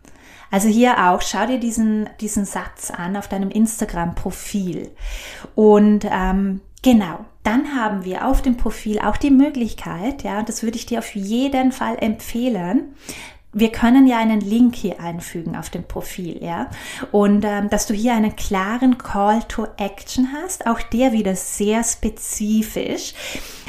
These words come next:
Viele weisen halt natürlich hin auf ein Erstgespräch zum Beispiel oder auf die Webseite. Ähm, ich persönlich, äh, find's ganz großartig, wenn du schon eine E-Mail-Liste hast und einen Freebie, dass du ein Freebie promotest, damit, äh,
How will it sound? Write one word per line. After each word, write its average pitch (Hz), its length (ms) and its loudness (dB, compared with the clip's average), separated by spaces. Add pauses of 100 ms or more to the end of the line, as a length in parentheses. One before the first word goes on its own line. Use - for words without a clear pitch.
(100)
Viele 247 420 2
weisen 190 460 0
halt 160 260 -6
natürlich 185 480 -4
hin 185 160 -6
auf 185 160 -6
ein 185 100 -6
Erstgespräch 240 720 -6
zum 214 140 0
Beispiel 190 420 -4
oder - 160 -4
auf - 80 -10
die 220 140 -2
Webseite. 208 800 -2 (920)
Ähm, 196 500 0
ich 269 340 -2
persönlich, 208 720 -2 (320)
äh, 196 160 -6
find's - 260 -2
ganz 208 180 0
großartig, 208 500 -2
wenn 208 160 0
du 233 80 -2
schon 208 160 -2
eine 190 200 -4
E-Mail-Liste 202 880 -4
hast 269 300 -4
und 208 100 -2
einen 185 220 -4
Freebie, 240 580 -4 (340)
dass 202 200 -2
du 214 80 -4
ein 190 220 -2
Freebie 247 320 -2
promotest, 226 840 -4
damit, 196 420 -4
äh, 190 220 -4